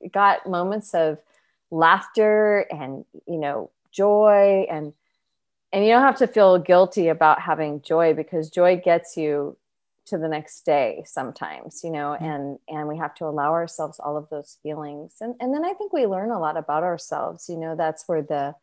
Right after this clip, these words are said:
Speaker 1: reinvention reveal process comes from, is that your circumstances of life don't make or break you, but they do allow you to show up and how you're going to show up. And that can't, that's not great every day. Like, some
Speaker 2: Right.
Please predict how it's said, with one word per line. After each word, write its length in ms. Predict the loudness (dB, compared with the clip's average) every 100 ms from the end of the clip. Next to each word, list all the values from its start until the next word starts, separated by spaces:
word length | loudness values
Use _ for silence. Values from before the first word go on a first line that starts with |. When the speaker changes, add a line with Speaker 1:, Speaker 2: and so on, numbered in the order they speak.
| _ _ _ -6
Speaker 1:
reinvention 720 | -2 -2 0 -2 -4 -8 -8
reveal 520 | -6 -6 -2 0 0 -6 _
process 480 | -4 -4 -8 -10
comes 360 | -12 -14 -14 -14
from, 360 | -10 -8 -8 -12 _ _ _ _ _ _
is 320 | -2 -2 -2 0
that 340 | 4 4 2
your 140 | -6
circumstances 880 | -6 -6 -4 -6 -6 -8 -6 -6 -6
of 100 | -4
life 280 | 0 0 -2
don't 200 | -8 -6
make 200 | -8 -6
or 80 | -8
break 360 | -4 -4 -4
you, 80 | -10
but 200 | -8 -8
they 120 | -6
do 480 | -8 -6 -4 -4 -6 -8
allow 240 | -6 -2 -2
you 320 | -2 -4 -6 _ _ -12
to 100 | -12
show 300 | -2 0 4
up 300 | 4 2 -10 _ _ _
and 320 | -4 -2 -4
how 160 | 2 4
you're 220 | 4 0
going 260 | 0 -2
to 60 | -4
show 220 | -4 -2 0
up. 240 | 0 -2 _ -20 -8
And 100 | 0
that 160 | 2 0 0
can't, 220 | -2 2
that's 240 | 0 2
not 360 | 2 2 0 _
great 240 | 2 4 4
every 280 | 2 0
day. 480 | 2 4 4 4 2
Like, 200 | 0 -2
some 160 | -2
Speaker 2:
Right. 60 | 0